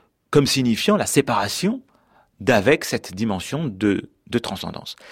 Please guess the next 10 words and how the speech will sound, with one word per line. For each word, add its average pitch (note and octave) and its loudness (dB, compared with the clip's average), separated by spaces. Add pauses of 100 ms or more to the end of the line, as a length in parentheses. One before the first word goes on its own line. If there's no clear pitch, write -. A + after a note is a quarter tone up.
(240)
Et G2 -4
c'est A#2+ 0
bien G2 0
cela E3 0 (420)
qui A#2+ 0
se A#2+ 2
joue A2+ 0
dans G2 -2
le E2+ -8
Talmud, D3+ -4